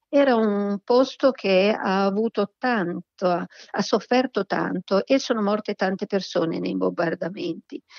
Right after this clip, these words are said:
Poi c'è un, un gruppo di, di partigiani e in primo piano una coppia. Questa coppia rappresenta, una, una coppia di giovani, un, un uomo e una donna,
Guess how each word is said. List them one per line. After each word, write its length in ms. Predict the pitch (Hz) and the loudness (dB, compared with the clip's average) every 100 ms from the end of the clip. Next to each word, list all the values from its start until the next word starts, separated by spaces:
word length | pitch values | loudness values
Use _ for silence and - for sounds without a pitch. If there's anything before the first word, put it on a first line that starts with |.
| - - - | -20 -20 -2
Poi 200 | 339 349 | 0 2
c'è 520 | - 214 214 254 226 | 2 2 4 4 4
un, 680 | 202 202 196 196 190 185 185 - - - _ | 4 2 2 0 0 0 -2 -6 -18 -20 _
un 480 | 294 208 196 190 190 | -2 0 0 0 2
gruppo 420 | 220 233 - 202 | 4 2 2 0
di, 420 | 180 185 175 - | 2 2 2 0
di 300 | 175 190 185 | 0 0 0
partigiani 1000 | - 185 - 233 202 214 180 180 202 277 - - - _ | -2 -4 -4 -4 -2 0 0 0 0 -2 -2 -16 -20 _
e 400 | 330 359 359 - | 2 2 0 0
in 160 | 269 269 | 0 0
primo 320 | 302 320 370 | 0 0 0
piano 720 | - 220 196 196 226 285 294 | 0 2 2 2 2 2 2
una 240 | 262 254 220 | 0 0 0
coppia. 640 | - 180 160 _ 165 - 196 - _ _ | 0 -2 -2 _ -4 -4 -6 -14 _ _
Questa 380 | - 254 262 302 | 2 2 2 -2
coppia 560 | - 247 247 - 277 277 | 2 4 2 2 2 2
rappresenta, 1200 | 202 - 233 233 220 202 196 202 202 220 240 226 | 0 0 2 2 2 2 2 -2 -4 -2 0 0
una, 360 | 165 185 - | -2 -4 -6
una 240 | 180 190 180 | -8 -8 -6
coppia 300 | - 170 202 | -6 -4 -6
di 140 | 180 | -6
giovani, 460 | 180 190 175 175 175 | 0 0 0 -2 -4
un, 240 | 185 175 | -6 -8
un 200 | 277 196 | -6 -4
uomo 320 | 190 196 190 180 | -2 -2 -2 -4
e 40 | |
una 160 | 196 208 | -4 0
donna, 500 | 196 175 175 214 | 0 0 -4 -6